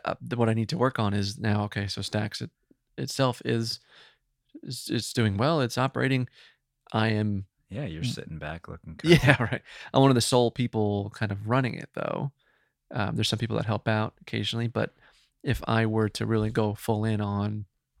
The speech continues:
Speaker 1: this other concept, it's a similar concept, but, and to expand that,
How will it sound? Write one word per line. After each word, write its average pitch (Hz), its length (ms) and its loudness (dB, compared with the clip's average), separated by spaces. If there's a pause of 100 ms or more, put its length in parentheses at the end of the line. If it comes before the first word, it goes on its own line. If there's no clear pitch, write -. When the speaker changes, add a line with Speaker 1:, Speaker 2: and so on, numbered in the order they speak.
(680)
Speaker 1:
this 113 160 0
other 117 180 4
concept, - 640 -8
it's - 260 -12
a - 80 -14
similar 135 260 -2
concept, 139 520 -8
but, - 180 -6 (500)
and 110 220 -4 (120)
to 107 280 -4 (720)
expand 107 540 -2
that, 107 420 0